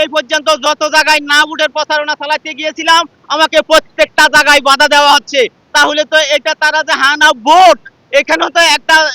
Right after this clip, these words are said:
মেটিকুলার ডিজাইন হচ্ছে যে নাকে প্রচারণা চালাতে দেওয়া যাবে না। হ্যাঁ, তাইলে তো এটা অংশগ্রহণমূলক ভোট হবে না। আমি চাই, এ গতকালকে একটা মহিলা প্রেস ক্লাবের সামনে তার না ভোটের প্রচারণা চালাতে গেছে, তাকে বাধা দেওয়া হচ্ছে। তাইলে কেন?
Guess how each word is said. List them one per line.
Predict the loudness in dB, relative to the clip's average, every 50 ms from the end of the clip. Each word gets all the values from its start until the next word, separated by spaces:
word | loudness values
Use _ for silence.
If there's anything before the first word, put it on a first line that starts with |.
| -10 -10 -8
মেটিকুলার | -6 -6 -6 -6 -10 -6 -4 -2 -2 -2 -4 -8
ডিজাইন | -6 -4 -2 -2 -2 -2
হচ্ছে | -4 -6 -4 -2 -2 -2 -4 _ _ _
যে | -4 -2 0 0
নাকে | 0 0 -2 -4 -4 -4
প্রচারণা | -4 -4 -2 -2 -2 -2 -4 -4
চালাতে | -4 -4 -4 -4 -4 -6 -6
দেওয়া | -2 -2 -2 0 0
যাবে | -2 -2 -2 -2 -2 0
না। | 0 0 0 -4 _ _ _ -4
হ্যাঁ, | -2 -2 0 2
তাইলে | 0 0 0 0 -2 -2
তো | -2 0
এটা | 0 0 -2 -2
অংশগ্রহণমূলক | -2 -4 -4 -2 0 0 0 0 -2 -4 -4 -2 -2 -4 -4 -6
ভোট | -6 -4 -2
হবে | -2 0 0 0
না। | 0 -2 -2 _ _ _ _ -6 -6
আমি | -4 -4 -6 -8 -4 0
চাই, | 2 2 2 2 0 -2 -6 _ _ -8 -8
এ | -6 -4 -4
গতকালকে | -4 -4 -2 -2 0 0 0 0 -2 -4 -4
একটা | -2 -2 -4 -4 -4 -4 -4
মহিলা | -6 -6 -4 -2 0 0 0 0 -2 _ _ _
প্রেস | -2 -2 -2 0 0
ক্লাবের | 0 0 2 0 -2 -2 -2
সামনে | -2 -2 -2 -2 -2 -4 -2 0
তার | 2 2 2 0 -2 -2 -2
না | 0 0 0
ভোটের | -2 -2 -4 -4 -4
প্রচারণা | -6 -8 -8 -6 -8 -6 -6 -4
চালাতে | -4 -4 -4 -4 -6 -4
গেছে, | -4 -4 -4 -2 -2
তাকে | -2 -2 -2 -2 -2
বাধা | -2 -2 -2 -2 -2
দেওয়া | 0 0
হচ্ছে। | -2 -2 -4 -8 -8 -8 -10 _ _ _
তাইলে | -2 0 0 0 -2 -2
কেন? | -2 0